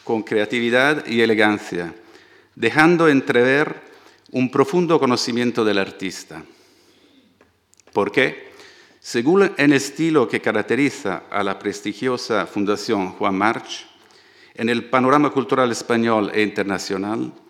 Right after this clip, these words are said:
a la exposición también se acoplan una serie de conciertos, conferencias y seminarios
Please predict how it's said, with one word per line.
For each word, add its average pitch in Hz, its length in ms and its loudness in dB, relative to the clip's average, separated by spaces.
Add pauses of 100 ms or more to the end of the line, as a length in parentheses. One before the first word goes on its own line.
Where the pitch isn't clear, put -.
(380)
a 123 140 2
la 127 80 6
exposición 156 680 0
también 160 420 2
se 147 180 -2
acoplan 160 640 -2 (260)
una 110 220 -2
serie 113 340 2
de 95 100 0
conciertos, 127 960 -4 (360)
conferencias 139 1160 -2 (120)
y 117 100 -8
seminarios 127 920 -2